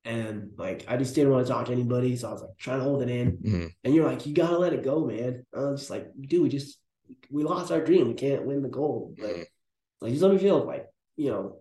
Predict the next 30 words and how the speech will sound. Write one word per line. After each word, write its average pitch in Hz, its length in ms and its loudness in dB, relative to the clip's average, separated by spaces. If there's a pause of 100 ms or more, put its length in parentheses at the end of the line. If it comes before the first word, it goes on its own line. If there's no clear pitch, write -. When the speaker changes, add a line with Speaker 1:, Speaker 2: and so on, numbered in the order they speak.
(100)
Speaker 1:
crappy 123 340 -8
for 123 180 -4
an 101 200 -4
hour. - 460 -10 (100)
Speaker 2:
Mm-hmm. 87 320 4 (120)
Speaker 1:
And 113 200 0
then, 113 160 0
like, 98 240 -6
yeah, 156 260 6
it 123 80 0
still - 240 -4
hurt. 107 260 -6
And, - 80 -8
like, - 200 -6 (120)
talking 175 280 4
to 131 60 6
you, 143 300 8
and 123 80 4
then - 120 -2
I - 60 -2
think 131 160 -4
I 117 80 -2
talked 117 200 -4
to 117 60 -2
Dad 113 320 -6
later 127 140 2
in 131 80 0
the 135 60 0
day. 143 360 2
Like, - 160 -8